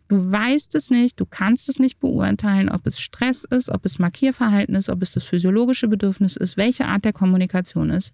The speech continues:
weißt du nicht. Merke, Urinstellen sind Informationsquellen und ein urinierender Hund verteilt Informationen. Verbietest du Markieren, verbietest du einen wichtigen Aspekt der sozialen Kommunikation.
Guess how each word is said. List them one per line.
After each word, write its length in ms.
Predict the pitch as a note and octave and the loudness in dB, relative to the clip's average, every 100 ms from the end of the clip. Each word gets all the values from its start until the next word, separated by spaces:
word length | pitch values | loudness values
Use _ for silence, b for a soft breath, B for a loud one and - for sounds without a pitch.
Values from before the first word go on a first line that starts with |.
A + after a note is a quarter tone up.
| - | -4
weißt 320 | C#3+ E3+ - | 0 0 0
du 40 | E3 | -2
nicht. 300 | D#3+ - _ b b b b b b _ - | -2 -6 _ b b b b b b _ 0
Merke, 640 | G#3+ A3 A#3 A#3 - F3 F#3+ _ - | 2 4 2 -2 -2 -4 -4 _ -4
Urinstellen 800 | A3 C4+ F#4+ - - C4 C4 C4 _ - | 0 2 0 -2 2 4 4 2 _ -4
sind 540 | G#3+ G3 A#3 C#4+ D4 - | -2 2 4 4 2 0
Informationsquellen 1080 | A3 A3 G#3+ G3+ - B3+ D4+ - A3+ A3 A3 | 0 2 2 2 2 2 2 0 2 4 4
und 220 | G3+ - | 2 0
ein 100 | G3 | 0
urinierender 760 | G3+ G3 G3 A3+ C#4+ D4 C#4 G#3+ | 2 4 6 6 4 4 4 4
Hund 260 | G#3+ A3 | 4 2
verteilt 480 | - F#3 - A3+ B3 | -2 -4 0 0 2
Informationen. 880 | G#3+ G#3+ G3 F#3 - F#3+ G3+ F3 F3+ | 0 2 2 2 0 0 2 2 -2
Verbietest 800 | - F#3 - A#3+ E4 F4+ E4+ - | -2 -2 2 2 2 0 -2 2
du 80 | B3+ | 4
Markieren, 580 | G3+ G3 C4 C#4+ C#4 | 4 0 0 2 2
verbietest 600 | C4+ G3+ G3+ B3 C4+ - | 2 0 2 2 2 0
du 60 | A3 | -2
einen 260 | - F#3+ A3 | 2 2 4
wichtigen 400 | D4+ - B3+ G#3+ | 0 2 2 2
Aspekt 360 | - A#3+ - | -2 -4 0
der 100 | G#3 | 0
sozialen 420 | G3 F#3+ G3 F#3+ | 0 -2 0 0
Kommunikation. 880 | G3 F#3+ F3 F3 E3+ - E3+ E3+ F#3 | 0 2 2 0 -2 0 0 0 -4